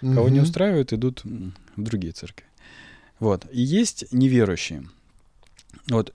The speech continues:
Speaker 1: э, наверное, вопрос всё-таки больше относится к неверующим людям.
Speaker 2: Ну, скорее, да. Именно что, что находит человек, чтобы остаться в церкви, да? Он пришёл,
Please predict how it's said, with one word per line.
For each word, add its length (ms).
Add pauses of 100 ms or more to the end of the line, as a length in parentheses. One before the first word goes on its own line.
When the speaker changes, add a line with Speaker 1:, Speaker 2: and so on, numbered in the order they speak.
(100)
Speaker 1:
э, 320
наверное, 360
вопрос 280
всё-таки 260
больше 260
относится 380
к 100
неверующим 480
людям. 260
Speaker 2:
Ну, 140
скорее, 360
да. 380
Именно 360
что, 380
что 260
находит 640
человек, 560
чтобы 320
остаться 460
в 60
церкви, 380
да? 180
Он 160
пришёл, 480